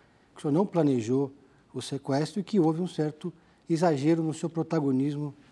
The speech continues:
no livro e, consequentemente, no filme O Que É Isso, Companheiro.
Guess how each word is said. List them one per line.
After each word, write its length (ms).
no 140
livro 460
e, 140
consequentemente, 760
no 100
filme 440
O 80
Que 120
É 40
Isso, 240
Companheiro. 540